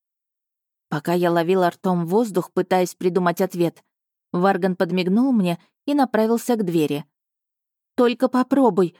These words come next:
крикнула я ему вслед. "Тогда я спрячу твои штаны!" выпалила я. "Он тоже носит одежду, а значит, мы в равном положении". "Прекрасно!" Дракон вдруг замер и обернулся ко мне.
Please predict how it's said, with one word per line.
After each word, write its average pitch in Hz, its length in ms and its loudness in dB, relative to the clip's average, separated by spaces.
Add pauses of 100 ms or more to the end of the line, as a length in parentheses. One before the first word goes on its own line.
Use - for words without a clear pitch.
(160)
крикнула 180 400 0
я 175 220 2
ему 180 180 0
вслед. - 500 -2 (560)
"Тогда 208 300 2
я 220 80 2
спрячу 220 360 -2
твои 226 260 0
штаны!" 233 520 0 (240)
выпалила 175 480 0
я. 170 300 -2 (840)
"Он 170 220 -2
тоже 220 320 0
носит 175 360 -2
одежду, 165 560 -2 (220)
а 240 140 0
значит, 220 340 -2
мы 226 160 0
в 220 80 -2
равном 170 360 -2
положении". 170 760 -2 (1120)
"Прекрасно!" 135 960 -4 (320)
Дракон 170 420 -2
вдруг 160 280 -4
замер 175 440 0
и 185 80 0
обернулся 180 560 -2
ко 185 140 -2
мне. 170 320 -2